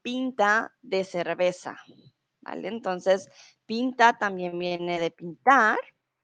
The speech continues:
pero una pinta es a pint también, de cerveza. Tiene ten-, dos significados, ella o él pinta y una pinta de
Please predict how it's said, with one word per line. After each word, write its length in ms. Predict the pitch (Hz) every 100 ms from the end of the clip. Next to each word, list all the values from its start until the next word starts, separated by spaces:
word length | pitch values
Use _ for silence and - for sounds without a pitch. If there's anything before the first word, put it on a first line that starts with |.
| _ _ _ _ _
pero 600 | - 226 196 180 196 - _
una 280 | - 175 175
pinta 420 | - 269 285 269
es 120 | 233 196
a 40 |
pint 360 | - 196 175 - - _ -
también, 480 | 180 170 143 165 -
de 120 | 175
cerveza. 680 | 175 170 156 147 - - - _ -
Tiene 240 | 175 180
ten-, 240 | 180 185 - _
dos 320 | - 196 202
significados, 880 | 202 202 180 - - - 50 - - -
ella 400 | 208 196 202 196
o 160 | - 160
él 300 | - 156 147 _
pinta 540 | 262 294 277 277 302 - _ - - _
y 380 | - 254 269 - -
una 340 | 202 190 185
pinta 380 | - 208 196 220
de 260 | 208 240